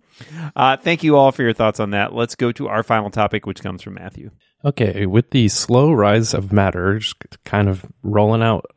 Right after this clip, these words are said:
Speaker 2: as it is, and then the increase of climate data in people's homes with,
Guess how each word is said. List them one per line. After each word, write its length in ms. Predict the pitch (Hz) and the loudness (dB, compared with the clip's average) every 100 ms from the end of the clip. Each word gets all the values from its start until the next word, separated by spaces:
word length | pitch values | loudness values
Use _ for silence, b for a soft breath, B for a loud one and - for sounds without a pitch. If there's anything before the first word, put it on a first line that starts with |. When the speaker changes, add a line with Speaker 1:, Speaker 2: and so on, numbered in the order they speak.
| - | -4
Speaker 2:
as 160 | 107 | -2
it 140 | 104 101 | 0 0
is, 340 | 82 98 - | 0 0 -2
and 200 | - 101 | -2 0
then 300 | 98 95 92 | 2 2 2
the 120 | 85 95 | 0 -2
increase 360 | 117 127 117 | 0 0 0
of 140 | 110 92 | -2 -2
climate 400 | - 120 110 - | 0 2 0 0
data 420 | 92 90 90 87 | -4 -2 -4 -2
in 140 | 95 90 | -4 -2
people's 340 | 92 - 90 | -4 -6 -4
homes 460 | 92 87 90 - - | -2 -2 -6 -6 -8
with, 300 | 92 - | -8 -10